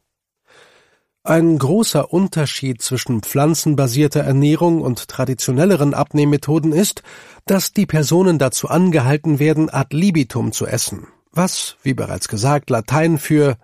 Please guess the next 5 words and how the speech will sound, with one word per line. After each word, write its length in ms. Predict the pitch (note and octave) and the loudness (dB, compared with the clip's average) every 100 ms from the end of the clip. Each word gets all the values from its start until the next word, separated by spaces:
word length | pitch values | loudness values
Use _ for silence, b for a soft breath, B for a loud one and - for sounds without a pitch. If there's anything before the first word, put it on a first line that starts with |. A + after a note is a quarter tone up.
| _ | _
nach 320 | D3+ C3+ - | -2 -2 -4
Belieben 520 | - F3+ C#3+ C3 - | -4 -2 -2 -4 -6
ist. 380 | - - - - B B B B B | -10 -12 -12 -16 B B B B B
Anders 400 | F3+ F3+ F#3 F3 | 0 2 2 0
ausgedrückt, 800 | - E3+ - D3+ F3 A3+ - - | -2 -4 -4 -2 -2 -2 -8 -20